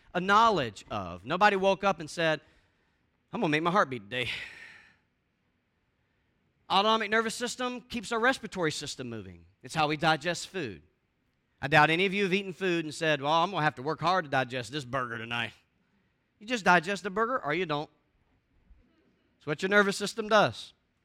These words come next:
Now, our nervous system has three branches. I'm not smart enough to talk about the third one, but I think I might be able to get my way around the two, the other two.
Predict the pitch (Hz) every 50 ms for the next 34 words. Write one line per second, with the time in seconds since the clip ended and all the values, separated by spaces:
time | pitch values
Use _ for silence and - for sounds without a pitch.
0 | _ _ _ _ _ _ _ _ _ _ _ _ _ _ _ _ _ _ _ _
1 | _ _ _ - 190 208 208 208 220 254 277 269 254 - 247 - 240 220 214 202
2 | - - 214 214 208 180 202 202 196 185 - 151 135 135 170 185 196 196 175 -
3 | 180 196 196 196 196 196 190 - - - 196 185 175 180 185 185 170 160 156 -
4 | 185 190 190 185 190 175 160 147 139 - - 202 202 180 180 180 180 170 165 147
5 | 156 160 156 156 151 160 139 151 151 147 151 147 147 143 143 143 139 135 123 -
6 | - 135 113 90 87 _ _ _ _ _ _ _ - 127 135 135 131 123 113 -
7 | - 92 78